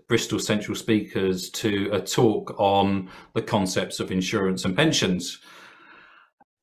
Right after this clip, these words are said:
I think I exhausted all the interesting things to say about those subjects, and, um,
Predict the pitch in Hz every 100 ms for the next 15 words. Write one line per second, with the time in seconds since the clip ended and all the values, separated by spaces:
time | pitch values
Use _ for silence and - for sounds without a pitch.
0 | _ - 127 175 175 147 123 117 - 127
1 | 123 117 113 117 110 110 107 110 - 110
2 | - 110 107 113 - 139 123 98 95 95
3 | 92 95 - 98 98 - - 107 110 110
4 | 107 120 113 123 120 110